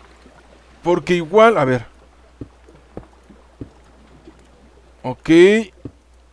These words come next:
No, no, no, no, no. Ok, déjenme quitar esto. Es que no veo nada, papayines, nada. Ok, a ver.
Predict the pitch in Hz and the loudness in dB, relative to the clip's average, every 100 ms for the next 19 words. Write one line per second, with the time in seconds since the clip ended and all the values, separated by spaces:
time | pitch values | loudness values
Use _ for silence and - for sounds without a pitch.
0 | _ _ _ _ _ _ _ _ - 123 | _ _ _ _ _ _ _ _ -14 -8
1 | 139 156 139 135 143 131 143 143 156 170 | -4 -2 -2 -2 -4 -2 0 0 0 -4
2 | 139 147 151 156 127 - - 135 143 143 | -4 -2 -2 -4 -8 -10 -6 -2 -2 -2
3 | 160 170 277 - _ - _ _ _ - | 0 0 -2 -8 _ -20 _ _ _ -20
4 | _ - _ - _ - - - 185 185 | _ -20 _ -20 _ -20 -14 -6 -2 0
5 | 180 175 156 165 190 151 135 131 123 123 | 0 0 0 2 2 0 0 -2 -2 -4
6 | 120 117 131 143 165 160 135 113 - - | -6 -6 -4 0 0 0 -2 -4 -18 -20
7 | - - - - - - _ - - - | -20 -20 -20 -20 -20 -20 _ -20 -20 -20
8 | - - - - - - - - - - | -20 -20 -20 -20 -20 -20 -20 -20 -20 -16
9 | - - - _ _ _ _ - 123 131 | -16 -16 -20 _ _ _ _ -16 -8 -8
10 | 110 - - - 117 123 | -8 -14 -18 -10 -8 -6